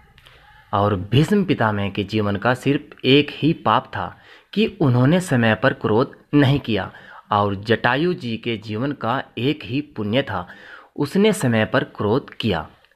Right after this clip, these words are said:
परिणाम स्वरूप फल ये निकला कि एक को बाणों की सैया मिली और एक को प्रभु श्री राम की गोद। अतः क्रोध भी तब पुण्य बन जाता है जब वह धर्म और मर्यादा के लिए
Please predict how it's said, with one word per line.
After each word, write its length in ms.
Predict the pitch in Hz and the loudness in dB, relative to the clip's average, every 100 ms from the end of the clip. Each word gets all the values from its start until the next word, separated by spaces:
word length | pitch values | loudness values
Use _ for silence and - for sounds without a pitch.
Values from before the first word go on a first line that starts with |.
| _ - | _ 0
परिणाम 300 | 110 117 151 | 4 4 2
स्वरूप 480 | 151 139 131 151 - _ _ - | 0 -2 -2 -2 -6 _ _ -2
फल 140 | 127 151 | 0 0
ये 340 | 156 113 160 | -2 0 2
निकला 420 | 156 - 117 139 - - _ | 2 0 -2 -2 -6 -20 _
कि 280 | - 156 - 135 | -6 -6 -2 2
एक 320 | 156 180 - | 4 2 0
को 160 | 156 156 | 0 2
बाणों 380 | 117 117 139 | 2 2 2
की 200 | 147 151 | -2 -6
सैया 380 | 147 107 98 127 | -6 -6 0 0
मिली 320 | 139 127 143 147 - - | 0 -2 -2 -6 -10 -4
और 320 | 101 107 - | -2 -2 -2
एक 260 | 120 127 - | -2 -2 0
को 120 | 120 | -2
प्रभु 340 | 127 104 92 110 | 0 -4 -2 -2
श्री 200 | 110 92 | 0 0
राम 260 | 90 87 | 0 -2
की 160 | 85 123 | -2 -4
गोद। 380 | 113 92 85 - - - - | -2 -4 -6 -10 -20 -20 -6
अतः 260 | 117 - 151 | -6 0 0
क्रोध 500 | 156 - 123 165 151 | 0 2 4 6 4
भी 300 | 117 123 151 - _ - | 2 2 0 -6 _ 0
तब 320 | 151 143 _ - | 0 -2 _ 2
पुण्य 320 | 127 127 175 | 4 6 4
बन 200 | 160 120 | 4 2
जाता 320 | 101 95 110 | 2 0 0
है 240 | 104 120 - - - | 0 0 -4 -16 -8
जब 200 | 104 135 | 0 2
वह 260 | 147 117 135 | 2 0 0
धर्म 380 | 113 107 127 165 | 0 0 0 0
और 260 | 113 107 | -2 -2
मर्यादा 440 | 104 104 107 107 101 | 0 2 2 2 -2
के 180 | 104 | -2
लिए 300 | 92 107 165 | -4 -4 -4